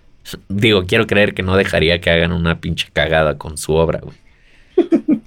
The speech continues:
Speaker 2: Y, ah, bueno, y aparte, no mames, la música se ultrapasaron de verga, güey. O sea, no usaron la música directamente de los juegos, sino que hicieron un arreglo donde,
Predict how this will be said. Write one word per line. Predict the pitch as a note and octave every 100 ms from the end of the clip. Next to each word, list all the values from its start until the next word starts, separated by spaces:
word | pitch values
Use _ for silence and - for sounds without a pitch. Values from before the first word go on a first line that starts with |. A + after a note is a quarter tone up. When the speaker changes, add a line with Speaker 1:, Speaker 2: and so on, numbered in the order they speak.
| -
Speaker 2:
Y, | B2+
ah, | C3 D#3 E3
bueno, | E3 D3+
y | C#3+
aparte, | C3+ D3 D3+
no | C3 B2+
mames, | A#2+ C#3+ B2
la | G#2
música | G#2+ A#2 - - C#3
se | - G#2 -
ultrapasaron | - B2+ A2+ - A2 G#2 - G#2+ - B2+ C3 C#3 C3+
de | G#2
verga, | A2 A2+ A#2 A#2+ -
güey. | C#3
O |
sea, | - B2+ A#2 - _ - - _ _ _ -
no | F#3 F3 F#3
usaron | G3+ - G3 G3+
la | F3
música | D3 E3+ - -
directamente | C3+ C3+ C#3 D#3+ C#3+ D#3
de | C3
los | A2 -
juegos, | C#3+ C#3 F3 F3+
sino | A#2 A2+ A2
que | A2+ A2 A2+
hicieron | G#2+ - C#3 D3+
un | D3+ D3+
arreglo | C3+ C#3 C#3 D3+
donde, | B2+ A2+ G#2+ G2